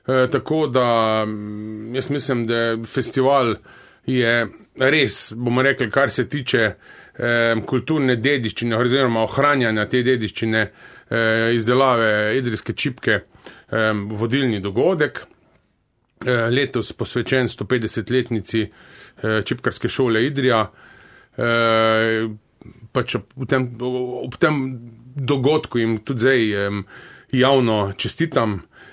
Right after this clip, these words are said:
in se zahvaljujem za, em, delo v vseh teh letih in tudi v zadnjih letih, kjer v bistvu praktično petsto otrok pripravljajo do tega, da, eh, da znajo in bodo znali izdelovati idrijske čipke.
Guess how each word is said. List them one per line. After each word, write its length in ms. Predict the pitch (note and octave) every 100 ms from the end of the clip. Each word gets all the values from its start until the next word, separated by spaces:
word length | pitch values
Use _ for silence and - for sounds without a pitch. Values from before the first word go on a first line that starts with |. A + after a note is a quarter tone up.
| -
in 160 | - A#2+
se 140 | -
zahvaljujem 600 | A2+ A2 - A#2+ B2+ A#2
za, 420 | G#2+ A2 G#2 G2+ G2 G2+
em, 200 | G2+ G2 E2+ _ - -
delo 540 | B2+ A#2+ C#3+ A#2+ G#2 G2+
v 240 | A2+ A2
vseh 260 | G#2+ - C3+
teh 220 | - A#2
letih 580 | C3 B2 - G#2 - -
in 200 | A2+ G#2+
tudi 220 | G#2 A#2+
v 40 | A2
zadnjih 380 | A#2 A2 G#2 A#2
letih, 420 | A2+ G#2 - - _ -
kjer 240 | - A#2 G#2
v 60 | G2+
bistvu 320 | A2 - G2+ F#2 - - - - -
praktično 440 | - A#2 - - A2
petsto 400 | - A2+ - A2
otrok 520 | G2+ A2 G#2 - - - - - -
pripravljajo 580 | B2+ G#2+ A2+ A#2 G#2+ G#2
do 100 | G2+
tega, 300 | G2 A2+ G#2
da, 200 | F#2+ G2 F#2 - - - -
eh, 340 | A2+ G#2+ G#2+
da 220 | A#2 A#2
znajo 460 | A2 A#2 C#3 B2+ A2
in 120 | G#2+
bodo 240 | G#2+ A2 G#2+
znali 520 | G2 A2 G2+ G2 G2+
izdelovati 540 | G2 G#2+ A2 A2 -
idrijske 320 | G#2+ G#2 -
čipke. 300 | F#2 - -